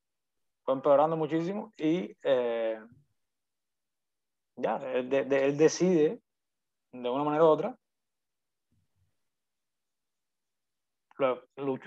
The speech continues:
sea, tú no tienes más nada, ¿entiendes? Estás, estás, estás, estás rodeado, estás sitiado por la seguridad del Estado constantemente, están violando tus derechos humanos constantemente, no dejan expresarte, no te dejan salir de tu casa,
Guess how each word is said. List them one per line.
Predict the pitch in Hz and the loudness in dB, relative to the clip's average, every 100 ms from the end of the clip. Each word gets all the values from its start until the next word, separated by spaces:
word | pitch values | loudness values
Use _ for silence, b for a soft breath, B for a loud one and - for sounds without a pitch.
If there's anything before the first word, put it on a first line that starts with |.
| 90 | -6
sea, | - 139 - 135 | -2 -2 -4 0
tú | 196 | 6
no | 208 | 8
tienes | 220 202 | 8 8
más | 165 | 6
nada, | 170 127 | 4 4
¿entiendes? | 147 139 | 0 0
Estás, | 170 | 0
estás, | 160 175 | 2 2
estás, | 170 180 | 4 4
estás | 180 196 | 6 6
rodeado, | 202 180 190 180 | 8 6 6 4
estás | 180 180 | 2 -4
sitiado | 170 180 175 | 0 2 2
por | |
la | 151 | 0
seguridad | 143 151 | -4 -6
del | 160 | -2
Estado | 156 165 | 2 2
constantemente, | 147 147 151 147 147 156 147 | 0 -2 -2 -4 -6 -6 -2
están | 147 147 | 0 2
violando | 151 147 147 | 4 2 2
tus | 131 | 0
derechos | 131 135 139 | 0 -2 -4
humanos | 135 139 | -2 -4
constantemente, | 131 127 135 131 143 143 131 | -4 -6 -4 -4 -4 -6 -6
no | 131 147 | -2 0
dejan | 143 | -2
expresarte, | 131 127 120 135 139 127 | -4 -6 -2 0 0 -4
no | 131 | -4
te | 131 | -4
dejan | 131 | -4
salir | 127 127 | -6 -8
de | 123 | -8
tu | 123 | -6
casa, | 123 131 - | -6 -6 -8